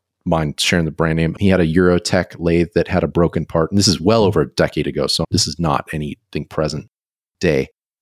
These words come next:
But it was, I feel like it was a draw tube or some, something to do with the draw tube that broke. 'Cause I remember he sent me a picture of the print that Eurotech supplied because he couldn't get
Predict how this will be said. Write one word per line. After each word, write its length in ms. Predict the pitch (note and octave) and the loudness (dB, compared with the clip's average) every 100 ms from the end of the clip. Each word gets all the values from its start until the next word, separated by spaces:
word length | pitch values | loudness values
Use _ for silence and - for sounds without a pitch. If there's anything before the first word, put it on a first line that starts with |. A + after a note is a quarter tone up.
| _ | _
But 280 | G#2+ F#2+ - - | 0 0 -2 0
it 100 | G2 | 2
was, 200 | F#2 - - | 2 0 -2
I 120 | F2+ | -4
feel 240 | - A#2 | 2 2
like 180 | A2 F2+ | 4 0
it 40 | E2+ | -2
was 140 | D#2 | -4
a 60 | E2 | -4
draw 300 | - F2 F2 | 2 2 2
tube 400 | - G2+ F#2+ D#2+ | 2 4 4 2
or 120 | D2+ - | -4 -4
some, 300 | - A#2+ B2+ | 0 0 0
something 380 | - A#2+ - F#2+ | 0 0 0 0
to 80 | F2 | 2
do 120 | F#2+ | 2
with 140 | F2 | 0
the 60 | - | 0
draw 220 | F2+ E2+ - - | 0 0 -2 -4
tube 280 | G#2 D#2 | -2 0
that 160 | D2+ - _ - | -2 -4 _ 0
broke. 240 | E2+ D2+ | 2 2
'Cause 120 | E2+ | 0
I 60 | F2 | 2
remember 300 | E2+ F#2 E2+ | 2 2 0
he 120 | E2 | 0
sent 300 | - F2+ - | 0 0 0
me 80 | D#2+ | -2
a 40 | |
picture 440 | - G2 - D#2+ D2 | 0 -2 0 -2 0
of 180 | F2+ | 0
the 100 | F2 | -2
print 440 | - - G#2 E2 - _ _ _ _ | -2 0 2 0 -8 _ _ _ _
that 140 | F#2+ F#2 | -4 0
Eurotech 560 | F#2+ F#2+ F2+ - F2 | 2 4 2 2 -2
supplied 460 | - - - G#2 D2+ | -2 -4 0 0 0
because 220 | D#2+ F2 | -4 -4
he 60 | D#2+ | -4
couldn't 420 | - B2 A2+ F#2 _ - | -2 0 0 -2 _ 0
get 400 | A#2 G#2+ - | 2 2 -4